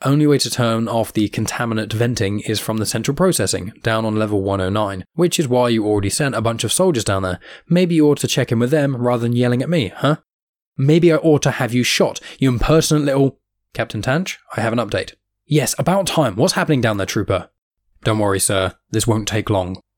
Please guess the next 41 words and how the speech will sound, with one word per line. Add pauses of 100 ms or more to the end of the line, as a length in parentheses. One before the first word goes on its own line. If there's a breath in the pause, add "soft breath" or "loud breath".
(880)
So
yeah,
I
just
want
to
share
that
because
I
want
to
show
that
not
anyone
who
is
being
told
what
to
do
by
the
Empire
is (120)
quite
as (100)
easy
to
boss
around.
There
is
a
little
bit
of
resistance
there.